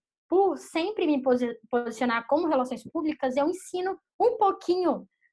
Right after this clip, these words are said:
pra cada um que eu falo sobre R P, é, sobre a área, sobre, é, a importância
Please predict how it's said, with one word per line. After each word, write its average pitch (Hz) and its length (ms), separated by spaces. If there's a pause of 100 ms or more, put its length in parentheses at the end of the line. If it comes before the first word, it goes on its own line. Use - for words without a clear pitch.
(280)
pra 277 140
cada 349 340
um 311 140
que 302 100
eu 262 80
falo 240 340
sobre 277 320
R 302 140 (100)
P, 269 320 (380)
é, 240 680
sobre 311 380
a 240 80
área, 208 360
sobre, 254 720 (680)
é, 208 520 (240)
a 240 80
importância 262 840